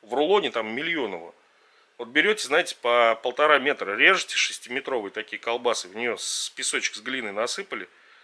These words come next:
свернули колбаску, положили, пролили ее водичкой, она замерзла.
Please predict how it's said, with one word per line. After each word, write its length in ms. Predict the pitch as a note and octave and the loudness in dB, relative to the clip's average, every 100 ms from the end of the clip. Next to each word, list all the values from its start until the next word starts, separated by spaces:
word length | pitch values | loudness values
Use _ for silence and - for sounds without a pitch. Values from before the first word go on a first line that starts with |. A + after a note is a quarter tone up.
| _ | _
свернули 480 | - B2 C3+ F#3 F3+ | -8 -2 0 0 0
колбаску, 540 | C3+ C3 A#2 F#2 - - _ _ _ | 0 2 2 -2 -6 -20 _ _ _
положили, 600 | A#2+ A#2+ B2 D3+ F3+ G#2 - _ _ _ _ _ _ - | -2 2 2 2 -2 -4 -8 _ _ _ _ _ _ 0
пролили 440 | C3+ D#3+ G#3+ F3 | 4 6 6 6
ее 180 | C3 B2 | 4 4
водичкой, 480 | C3+ D#3 D3 - G#2 | 2 0 -4 -4 -4
она 140 | A2 | 0
замерзла. 500 | B2 C3+ C#3 G2+ F2+ | 2 4 2 -2 -12